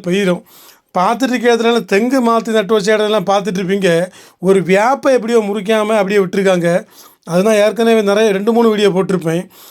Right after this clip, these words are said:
நமக்கு எப்போவுமே மரங்கள், இயற்கையெல்லாம் நமக்கு வேணும். வேலை ஓரத்துல அதெல்லாம் நம்ம பாதுகாத்து தான் வேலை பார்ப்போம். பில்லர் பார்த்தீங்கன்னா ரெண்டு பெரிய பில்லர் போட்டிருக்கோம்.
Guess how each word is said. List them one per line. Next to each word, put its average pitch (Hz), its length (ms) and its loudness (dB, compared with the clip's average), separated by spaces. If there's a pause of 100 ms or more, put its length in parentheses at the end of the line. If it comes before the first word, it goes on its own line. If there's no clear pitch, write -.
(140)
நமக்கு 220 380 0
எப்போவுமே 240 320 2
மரங்கள், 233 480 0
இயற்கையெல்லாம் 214 580 0
நமக்கு 196 180 0
வேணும். 185 400 0 (360)
வேலை 220 420 2
ஓரத்துல 220 420 0
அதெல்லாம் 214 260 0
நம்ம 208 140 -2
பாதுகாத்து 208 560 0
தான் 196 140 0
வேலை 185 140 2
பார்ப்போம். 165 400 -2 (480)
பில்லர் 254 340 2
பார்த்தீங்கன்னா 233 520 0
ரெண்டு 202 160 -2
பெரிய 202 240 2
பில்லர் 196 320 0
போட்டிருக்கோம். 180 500 -2